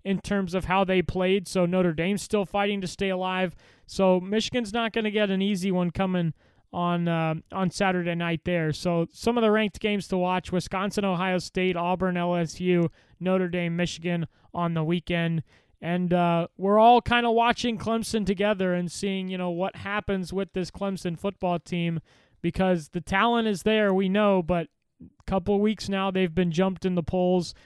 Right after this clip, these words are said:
They're at number four. They're trying to hang on. A lot of college football left to play and a lot of intriguing storylines in the top five, six, seven, uh, teams in the country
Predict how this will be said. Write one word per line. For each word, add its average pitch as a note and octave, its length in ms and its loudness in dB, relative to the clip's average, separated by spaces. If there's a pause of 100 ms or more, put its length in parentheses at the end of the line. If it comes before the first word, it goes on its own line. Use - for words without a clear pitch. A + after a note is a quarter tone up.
(160)
They're F3+ 180 4
at F3+ 80 -2
number F3+ 260 -2
four. F3+ 380 -2
They're E3+ 180 -2
trying F3 360 -4
to E3 100 -2
hang D#3+ 260 -4
on. E3+ 360 -4
A - 420 -14
lot G3 220 2
of G#3+ 60 2
college G#3 320 2
football G3 420 4
left F#3+ 240 0
to F#3 100 2
play F#3 420 2
and E3+ 160 -4
a D#3 60 -2
lot E3+ 400 2
of F3 100 2
intriguing E3+ 440 0
storylines E3 680 0
in D#3+ 80 0
the D#3 80 0
top D#3+ 260 -4
five, E3 320 -2
six, - 300 -8
seven, D#3 500 -4 (400)
uh, D3+ 260 -4
teams F3+ 340 -2
in D#3 60 -4
the D3+ 80 -6
country D#3 500 -4